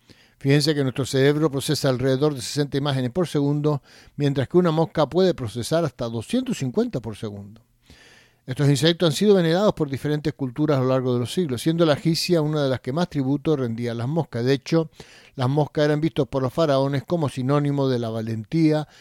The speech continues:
y resistencia al enemigo. En su conducta alimentaria prueba las cosas a través de sus patas. Las moscas tienen pupilas gustativas en las últimas secciones de sus piernas y pueden catar solo con posarse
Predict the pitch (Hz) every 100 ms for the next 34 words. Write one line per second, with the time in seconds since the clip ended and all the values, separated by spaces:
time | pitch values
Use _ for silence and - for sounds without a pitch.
0 | - _ 175 165 127 113 - 131 117 -
1 | 117 117 123 160 151 110 - _ _ _
2 | _ 143 151 147 156 165 - 165 165 160
3 | 151 170 170 180 170 185 170 135 165 165
4 | 151 135 135 127 - 127 - 160 104 101
5 | 117 131 - 139 156 143 143 151 151 143
6 | 165 135 - 151 151 147 - - _ 139
7 | 147 214 208 214 165 135 127 160 151 131
8 | 120 - - 180 135 120 151 135 160 151
9 | 147 143 151 - 190 185 147 123 131 156
10 | 147 - 170